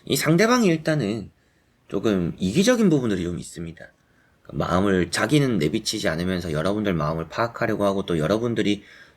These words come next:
또 자기에게 매달리면 그런 걸 또 이용하려고 하는 부분들도 없지 않아 있을 수도 있어요.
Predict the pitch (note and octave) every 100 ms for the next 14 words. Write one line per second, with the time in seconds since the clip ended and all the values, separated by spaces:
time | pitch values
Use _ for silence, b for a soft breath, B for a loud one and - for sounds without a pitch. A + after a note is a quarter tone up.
0 | - F2+ D#2+ D#2 G2+ A#2 G#2 E2+ D2+ F#2+
1 | G2+ F#2 G#2+ G2+ F2+ D#2 D#2+ G2 F3 A3+
2 | A3 E3 D3+ C#3+ B2+ A#2 G2+ F2 D#2 -
3 | G#2+ G2 - C3+ C3+ - E2 - C#2 C2+
4 | D#2+ E2